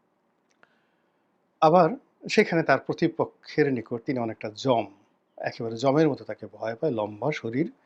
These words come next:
মেজাজ গরম। তার ডাক নাম হলো রঞ্জন, মেজর রঞ্জন। এবং খুব যুবক বয়সে তিনি যখন কিশোরগঞ্জের এমপি হলেন, মেজর রঞ্জন যখন এমপি হলেন, ওটা একটা দেখার মতো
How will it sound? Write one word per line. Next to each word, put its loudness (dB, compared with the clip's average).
মেজাজ -2
গরম। -2
তার 0
ডাক 2
নাম -2
হলো -6
রঞ্জন, -2
মেজর 0
রঞ্জন। -8
এবং 4
খুব -6
যুবক 2
বয়সে -6
তিনি -6
যখন -8
কিশোরগঞ্জের 0
এমপি -4
হলেন, -14
মেজর 0
রঞ্জন 2
যখন -6
এমপি -12
হলেন, -4
ওটা -2
একটা -6
দেখার 0
মতো -4